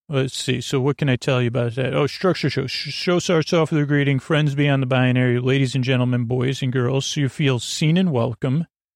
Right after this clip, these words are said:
And you know the show ideally is built on what, as I learn more and more about being empathetic and compassionate, uh, like, hopefully that becomes a stronger and stronger foundation of podcasts. Then there's support for listeners. Then there's support so the podcast can be here for free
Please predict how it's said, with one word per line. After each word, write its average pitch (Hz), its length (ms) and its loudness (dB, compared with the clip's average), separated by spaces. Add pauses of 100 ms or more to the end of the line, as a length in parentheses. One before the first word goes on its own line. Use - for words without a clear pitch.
(580)
And 139 220 2
you 139 60 4
know 143 180 4
the 135 80 2
show 131 500 0
ideally 143 480 2
is 120 140 -2
built 131 320 0
on 127 300 2
what, 143 260 0 (140)
as 135 280 2
I 135 140 2
learn 139 340 2
more 147 240 4
and 135 80 2
more 143 240 4
about 131 340 -2
being 135 300 2
empathetic 135 720 2
and 123 100 0
compassionate, 123 1000 -4
uh, 123 360 0 (920)
like, 127 180 0
hopefully 139 320 2
that 127 140 2
becomes 131 300 0
a 127 60 0
stronger 127 440 0
and 127 100 0
stronger 127 380 0
foundation 127 600 0
of 123 120 -2
podcasts. 143 680 0
Then 143 180 2
there's 143 140 2
support 135 440 0
for 127 180 -4
listeners. 170 640 -2
Then 139 280 0
there's 135 140 0
support 135 420 0
so - 160 0
the 117 60 0
podcast 127 540 -2
can 123 140 -4
be 151 140 -2
here 170 140 2
for 175 180 -4
free 151 520 0